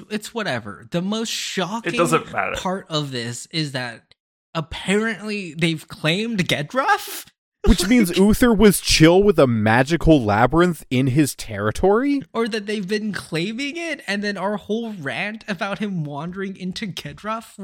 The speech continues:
Speaker 1: is way less ridiculous <laughs> if Camelot is officially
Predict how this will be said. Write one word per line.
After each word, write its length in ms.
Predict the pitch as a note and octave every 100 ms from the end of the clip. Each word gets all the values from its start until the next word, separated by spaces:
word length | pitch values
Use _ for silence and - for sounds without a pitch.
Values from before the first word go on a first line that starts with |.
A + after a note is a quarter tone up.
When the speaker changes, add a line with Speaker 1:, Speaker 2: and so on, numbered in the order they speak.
| F3+
Speaker 1:
is 240 | F3 E3 _ _ -
way 340 | D3+ E3 G#3+
less 380 | E3+ D3 G3+ -
ridiculous 880 | G3+ D3 G3+ E3+ - - F4 F#4 -
<laughs> 20 |
if 260 | A3 - -
Camelot 580 | - G3+ G#3 A3+ A3+ A#3
is 140 | G#3
officially 800 | G#3 - F3+ F#3+ - A3+ A3+ A3